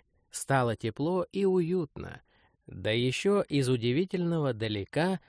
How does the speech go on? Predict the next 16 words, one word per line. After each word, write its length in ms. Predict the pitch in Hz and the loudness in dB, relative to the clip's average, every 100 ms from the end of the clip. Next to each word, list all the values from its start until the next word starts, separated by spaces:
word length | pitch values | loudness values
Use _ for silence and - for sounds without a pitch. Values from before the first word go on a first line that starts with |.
| _ _ | _ _
донеслись 720 | 110 147 160 - 226 226 - - | 0 2 2 0 -2 -2 -4 0
ласковые 720 | 143 156 180 - 180 170 165 | 2 4 0 -2 -2 0 -2
слова. 500 | - 160 151 101 - - _ _ _ - | -2 -2 -2 -6 -10 -18 _ _ _ -16
Кто-то 440 | - 139 160 156 | 0 2 2 -2
пел 360 | - 127 139 139 | 0 -2 0 -2
колыбельную. 920 | 139 131 120 101 95 92 92 92 95 _ _ _ - | -2 0 0 -2 -4 -4 -4 -6 -8 _ _ _ -20
Кто-то 460 | - 131 151 165 | -2 0 2 0
пел 300 | 143 160 156 | 0 2 2
колыбельную 760 | - 131 135 160 196 175 143 117 | 2 2 2 2 2 2 2 0
специально 680 | - 127 123 139 175 175 | -2 -2 0 0 0 0
для 160 | 151 143 | 0 2
меня. 480 | 143 139 143 113 - _ _ _ _ | 2 2 2 0 -4 _ _ _ _
Ангелы 560 | 120 131 180 190 190 | 0 2 4 2 2
небесные. 720 | 185 170 135 113 - 113 107 - _ _ _ | 2 2 0 -2 -6 -8 -10 -16 _ _ _
Должно 540 | 104 113 113 117 165 208 | -6 -2 -2 0 -2 0
быть 180 | 196 | -4